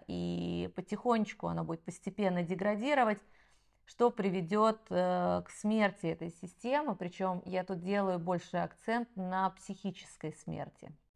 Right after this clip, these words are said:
И все проблемные ситуации в семейной системе возникают из-за нарушения позитивных взаимосвязей в виде взаимной любви и уважения, и перекоса в сторону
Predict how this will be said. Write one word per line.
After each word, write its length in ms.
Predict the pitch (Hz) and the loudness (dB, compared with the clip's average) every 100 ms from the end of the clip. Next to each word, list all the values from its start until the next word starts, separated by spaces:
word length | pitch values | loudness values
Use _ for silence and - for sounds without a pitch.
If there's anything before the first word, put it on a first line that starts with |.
| - | -2
И 420 | 254 262 262 254 - - | 2 4 4 2 -2 -8
все 180 | 277 294 | 4 4
проблемные 520 | 285 240 214 247 233 | 8 6 8 4 4
ситуации 720 | 226 214 254 269 359 381 - 226 | 0 -2 6 8 8 4 -2 -2
в 40 | |
семейной 420 | - 214 208 208 | 0 2 2 0
системе 500 | 208 214 - 285 254 | -4 -8 -4 0 0
возникают 720 | 180 175 190 185 214 254 226 - - | 0 0 -2 4 6 6 4 -2 -8
из-за 260 | 240 202 208 | -4 0 2
нарушения 600 | 202 202 - 254 254 208 | 2 0 -2 -2 0 0
позитивных 800 | - 214 190 202 - 220 208 208 | 0 0 0 -4 0 2 4 2
взаимосвязей 1040 | 190 185 185 180 - 208 226 254 196 160 160 _ _ - | 2 0 2 0 0 4 4 4 2 -2 -2 _ _ -6
в 60 | |
виде 460 | 175 202 240 208 175 | -2 0 0 2 0
взаимной 560 | 160 190 190 214 208 190 | 4 4 6 4 2 2
любви 400 | 180 170 220 226 | 0 0 -2 0
и 140 | 202 | 0
уважения, 1080 | 190 180 185 175 180 160 165 - - 196 175 _ _ _ _ _ - | 0 2 2 2 0 0 -4 -8 -10 -14 -16 _ _ _ _ _ 2
и 140 | 254 | 2
перекоса 580 | - 196 196 254 262 196 | 4 2 4 4 2 0
в 40 | - | -6
сторону 580 | - 233 208 185 180 | 2 6 6 4 0